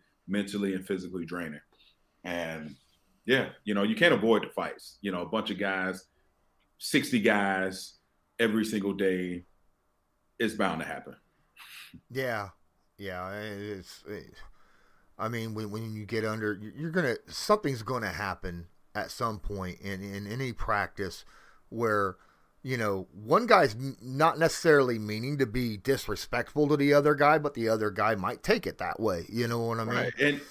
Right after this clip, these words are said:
Speaker 1: right. And every guy on the team is propped differently.
Speaker 2: Mm-hmm.
Speaker 1: You know, you have to, I, I, there was a coach named Pep Hamilton,
Speaker 2: Mm-hmm.
Speaker 1: and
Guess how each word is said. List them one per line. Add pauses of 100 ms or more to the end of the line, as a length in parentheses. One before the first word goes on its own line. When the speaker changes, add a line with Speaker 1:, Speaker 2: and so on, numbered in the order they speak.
(140)
Speaker 1:
right.
And
every
guy (640)
on
the
team (100)
is
propped
differently. (140)
Speaker 2:
Mm-hmm.
Speaker 1:
You
know,
you
have
to,
I, (240)
I,
there
was
a
coach
named
Pep
Hamilton, (640)
Speaker 2:
Mm-hmm.
Speaker 1:
and